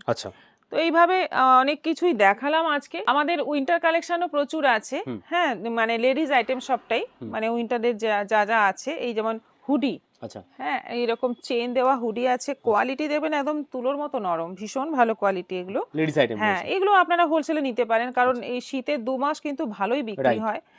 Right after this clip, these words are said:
Speaker 2: বিভিন্ন কালার আছে,
Speaker 1: হুম।
Speaker 2: দেখতেই পাচ্ছেন।
Speaker 1: হুম।
Speaker 2: এই এতগুলো কালার আছে।
Speaker 1: এগুলো সেট ওয়াইজ নিতে হয় কি?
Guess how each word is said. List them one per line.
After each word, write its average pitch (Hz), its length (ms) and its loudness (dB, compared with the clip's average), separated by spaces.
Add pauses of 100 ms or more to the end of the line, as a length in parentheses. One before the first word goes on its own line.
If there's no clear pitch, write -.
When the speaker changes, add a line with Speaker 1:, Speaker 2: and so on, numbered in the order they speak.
(300)
Speaker 2:
বিভিন্ন 359 420 2
কালার 254 400 6
আছে, 269 380 0 (120)
Speaker 1:
হুম। 208 120 -10
Speaker 2:
দেখতেই 226 300 -6
পাচ্ছেন। 262 460 -2 (180)
Speaker 1:
হুম। - 100 -20 (120)
Speaker 2:
এই 226 200 -4
এতগুলো 240 400 -2
কালার 220 320 2
আছে। 220 260 -6
Speaker 1:
এগুলো 220 220 4
সেট 185 220 4
ওয়াইজ 214 200 8
নিতে 208 140 2
হয় 147 160 6
কি? 220 220 -2